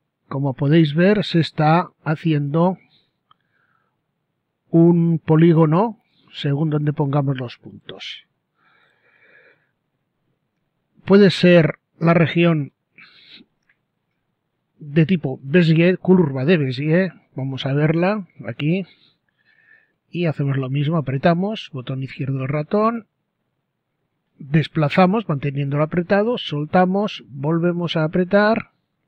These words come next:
soltamos para fijar el punto, volvemos a apretar y cuando tenemos, pues, o bien picamos el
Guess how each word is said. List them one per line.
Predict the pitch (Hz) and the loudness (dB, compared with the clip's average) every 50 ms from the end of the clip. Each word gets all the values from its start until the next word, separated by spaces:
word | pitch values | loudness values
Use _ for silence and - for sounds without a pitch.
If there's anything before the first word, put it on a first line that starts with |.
| _ _ _ | _ _ _
soltamos | _ - - 156 160 147 - 175 170 165 190 196 - | _ -4 -2 -2 0 0 2 2 2 2 0 -4 -8
para | - 139 123 117 | -8 -10 -10 -10
fijar | - 135 - 170 160 | -10 -8 -4 -2 -2
el | 170 175 | -2 -2
punto, | 175 - 180 190 185 220 208 190 | 0 0 -2 -2 0 -2 -4 -4
volvemos | 147 139 135 131 135 131 135 135 131 - | -4 -6 -6 -6 -6 -6 -6 -6 -6 -6
a | 143 | -6
apretar | 127 - 131 139 131 - 185 196 208 214 208 - _ _ _ - - - _ _ _ _ _ _ _ _ _ _ _ _ - | -6 -6 -6 -6 -4 -2 0 0 0 -2 -6 -12 _ _ _ -20 -20 -20 _ _ _ _ _ _ _ _ _ _ _ _ -12
y | - 170 185 202 220 | -6 -4 -4 -4 -4
cuando | - - 147 139 135 135 | -4 -4 -4 -4 -4 -2
tenemos, | - 156 160 165 165 170 196 196 - - | -2 0 0 0 0 0 -2 -4 -6 -6
pues, | - 147 151 175 190 180 - - | -6 -4 -2 -2 -2 -2 -4 -8
o | 127 127 | -10 -6
bien | 135 147 151 139 117 | -4 -4 -4 -4 -4
picamos | 135 127 - - 135 139 160 165 - - | -8 -10 -8 -6 -4 -4 -4 -4 -4 -6
el | 143 117 107 107 107 104 101 98 101 107 | -8 -8 -10 -12 -14 -18 -18 -18 -20 -20